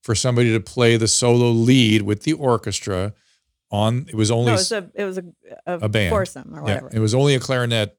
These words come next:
Speaker 1: only clarinets were being tried out, right?
Speaker 2: Right. So we
Speaker 1: Yeah.
Speaker 2: had first chair, first clarinet, second chair,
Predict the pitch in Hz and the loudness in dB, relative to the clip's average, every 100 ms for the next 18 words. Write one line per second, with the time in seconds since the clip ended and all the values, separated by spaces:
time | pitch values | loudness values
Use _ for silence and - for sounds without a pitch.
0 | - 113 117 - 123 113 101 104 104 92 | -10 -4 -4 -2 -2 -2 -4 -6 -8 -4
1 | 104 95 90 95 98 135 208 190 165 160 | -4 -2 -4 -4 -6 -8 -8 -6 -6 -8
2 | - 214 202 196 185 233 240 - 220 202 | -10 -8 -6 -6 -6 -4 -4 -6 -6 -6
3 | 196 196 185 180 185 175 170 165 160 - | -6 -8 -8 -8 -6 -6 -6 -8 -10 -10
4 | 170 165 165 - 165 151 151 | -10 -8 -12 -10 -8 -8 -8